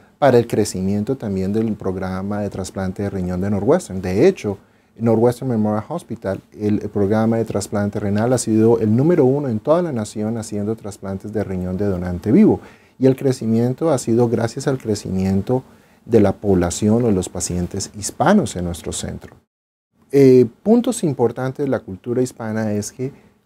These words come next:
mm, los hispanos somos, eh, m-, muy orientados hacia la familia y tenemos familias grandes. Y tenemos unos valores importantes, especialmente a, a nivel de religión.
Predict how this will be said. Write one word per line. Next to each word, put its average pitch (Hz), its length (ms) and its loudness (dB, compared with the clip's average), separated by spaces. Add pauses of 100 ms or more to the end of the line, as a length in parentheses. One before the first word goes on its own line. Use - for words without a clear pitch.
mm, 113 140 0 (100)
los 110 240 4
hispanos 120 440 -4
somos, 107 600 -2 (160)
eh, 95 380 0 (100)
m-, 110 200 -2 (260)
muy 117 480 4
orientados 104 640 2
hacia 90 220 -10
la 87 100 -4
familia 101 580 -2
y 117 60 -6
tenemos 95 440 -2
familias 90 540 -2
grandes. 165 580 2 (320)
Y 208 420 2
tenemos 123 420 2
unos 135 280 2
valores 113 640 4
importantes, 107 640 -4
especialmente 98 680 -4
a, 98 160 -2
a 92 40 -8
nivel 90 320 -4
de 92 120 -2
religión. 92 580 0